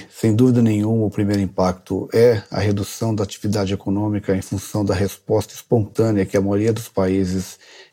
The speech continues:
está dando ao avanço do vírus. Existe um pedido para se evitar o ajuntamento social e isso, por consequência, leva a uma mudança significativa de hábitos.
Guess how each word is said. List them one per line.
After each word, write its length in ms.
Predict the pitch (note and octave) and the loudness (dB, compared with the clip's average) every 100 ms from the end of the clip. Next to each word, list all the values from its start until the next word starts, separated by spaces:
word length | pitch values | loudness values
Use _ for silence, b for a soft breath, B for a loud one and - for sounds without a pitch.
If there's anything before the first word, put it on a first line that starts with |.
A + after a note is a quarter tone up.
| - | -20
está 220 | - G2+ | -4 0
dando 320 | G2 G#2+ G2+ | 0 0 0
ao 100 | G2+ | 2
avanço 380 | G#2 G2 A2 - | 2 2 -2 -2
do 80 | A#2 | -4
vírus. 480 | G#2 D2+ - - - _ _ b - | -2 -4 -8 -14 -20 _ _ b -2
Existe 340 | G#2 G#2+ - | 0 0 0
um 60 | G2+ | 0
pedido 340 | G#2 G2+ G#2 | 2 2 0
para 100 | G2+ | 0
se 140 | - | 0
evitar 340 | G2 G2+ - G2+ | 0 -2 0 0
o 40 | |
ajuntamento 500 | G2 G2+ G#2 G2+ G2+ | 2 0 -2 0 -2
social 720 | - A2+ - A2 A#2+ C#3+ E3 - | -2 -2 2 4 4 2 0 -2
e 140 | A#2 | 0
isso, 220 | A2 - | 0 -2
por 240 | A2+ C#3+ D3 | 0 2 2
consequência, 680 | D3 C3 - - B2 C#3+ | 2 0 -2 -2 -2 0
leva 380 | G#2+ G2+ B2 D#3 | 0 2 2 2
a 40 | E3 | 2
uma 140 | D#3 | 2
mudança 480 | C#3+ A#2 A#2+ C#3 - | 2 2 0 -2 -4
significativa 680 | - B2+ B2+ - G#2 - C3 | 0 2 2 0 -4 -2 0
de 160 | C3 | 4
hábitos. 480 | G2+ F2 - - - | 4 2 -4 -20 -20